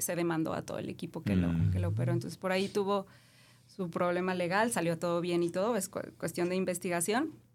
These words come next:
Speaker 1: pero sí recuerdo una tensión
Speaker 2: Ujú.
Speaker 1: en casa de ese problema.
Speaker 2: Órale.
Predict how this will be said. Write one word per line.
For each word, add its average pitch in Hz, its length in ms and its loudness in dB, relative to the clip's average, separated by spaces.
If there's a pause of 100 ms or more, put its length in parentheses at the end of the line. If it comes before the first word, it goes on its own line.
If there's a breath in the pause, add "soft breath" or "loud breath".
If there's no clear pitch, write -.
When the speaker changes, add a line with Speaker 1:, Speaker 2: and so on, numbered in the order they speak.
(560)
Speaker 1:
pero 170 160 0
sí 170 140 0
recuerdo 175 340 -2
una 175 160 0
tensión 170 480 0 (140)
Speaker 2:
Ujú. 82 420 0
Speaker 1:
en 180 160 -2
casa 170 320 -2
de - 100 -6
ese - 160 -10
problema. - 400 -4
Speaker 2:
Órale. 78 340 0